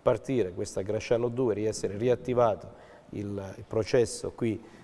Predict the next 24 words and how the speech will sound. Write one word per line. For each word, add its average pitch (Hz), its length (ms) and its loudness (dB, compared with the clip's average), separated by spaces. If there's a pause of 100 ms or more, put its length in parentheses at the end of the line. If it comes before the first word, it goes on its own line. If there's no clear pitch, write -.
(160)
eh, 95 420 -4
a 113 160 0
Grasciano, 123 880 2 (380)
eh, 107 340 0
presso 131 320 2
Cirsu 147 580 2 (140)
per 127 240 8
dare 123 340 4
sia 147 220 4
una 131 140 4
risposta 120 500 2
in 113 80 0
termini 113 320 2
occupazionali, 110 760 2
ho 98 40 -6
letto 104 300 -2
anche 101 160 -2
un'intervista 98 680 -2
dell'assessore 98 720 -4
Di 98 100 -6
Dalmazio 101 520 -2
qualche 95 280 -8
giorno 101 320 -6
fa, 127 220 6